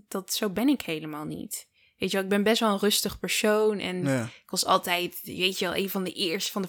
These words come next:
Speaker 1: voorste, dat soort dingen, dat ik dacht van, "Hè,
Speaker 2: Dat wil ik niet.
Speaker 1: Getsie, dit ben ik niet," weet
Speaker 2: Ja.
Speaker 1: je wel. <laughs> Dus, ehm, ja, dat was wel heel pijnlijk, maar dat, ja, was wel toen nodig.
Speaker 2: En, eh, maar je vo-, je voelde je dus eigenlijk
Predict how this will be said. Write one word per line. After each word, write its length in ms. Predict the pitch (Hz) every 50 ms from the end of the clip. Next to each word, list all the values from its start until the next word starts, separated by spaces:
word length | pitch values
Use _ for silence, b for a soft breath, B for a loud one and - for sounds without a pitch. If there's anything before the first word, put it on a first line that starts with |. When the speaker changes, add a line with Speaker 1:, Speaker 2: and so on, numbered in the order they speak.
| - -
Speaker 1:
voorste, 520 | 226 220 214 208 202 - - 202 196 196 190
dat 160 | 190 196 -
soort 200 | - 220 202 185
dingen, 220 | 214 214 214 208
dat 120 | 202 196 -
ik 100 | 202 190
dacht 220 | 208 202 - -
van, 120 | - 202 220
"Hè, 240 | 269 294 233 - - - _ B B B
Speaker 2:
Dat 100 | B 131
wil 120 | 135 147 147
ik 120 | 139 - 113
niet. 100 | 113 113
Speaker 1:
Getsie, 380 | 349 359 - - - 190 175
dit 180 | 190 190 190 190
ben 160 | 254 339 370
ik 160 | 320 226 -
niet," 220 | 180 170 165 165 175
weet 200 | 175 175 196 233
Speaker 2:
Ja. 20 | 233
Speaker 1:
je 60 | 226 196 -
wel. 100 | 311 349
<laughs> 380 | 571 539 - - - - 269 - - - B B B B B B B B B B
Dus, 320 | 208 202 202 196 - -
ehm, 480 | 202 190 185 180 180 175 175 175 175 180 214 - _ _ _ _ -
ja, 140 | - 208 214
dat 120 | 226 233
was 140 | 247 269 247
wel 140 | 254 254 247
heel 160 | 247 247 240
pijnlijk, 760 | - 220 214 226 247 254 254 262 285 339 359 - - - _ _ _ _ _ _ _ _ _ _ _ _
maar 300 | - 196 185 185 180 175
dat, 120 | 180 180 - _ _
ja, 400 | - - 202 185 175 165 165 160 - _ _ _ _ _ _ _ _ _ _ -
was 220 | 214 190 180 180
wel 240 | 185 180 180 175 -
toen 260 | - - 214 202 190
nodig. 680 | 190 180 185 196 196 190 170 170 175 - - - - _ _ _ _ - - _ _ _
Speaker 2:
En, 200 | - 117 123 127
eh, 120 | 127 131 123
maar 240 | 120 131 139 139 147
je 140 | 147 151
vo-, 160 | 147 - - 151
je 80 | 143
voelde 380 | - - 160 165 165 160 156 156
je 120 | 156 156
dus 440 | 147 151 151 139 - - - - -
eigenlijk 840 | - 151 151 139 - - 143 139 139 139 135 - - - - -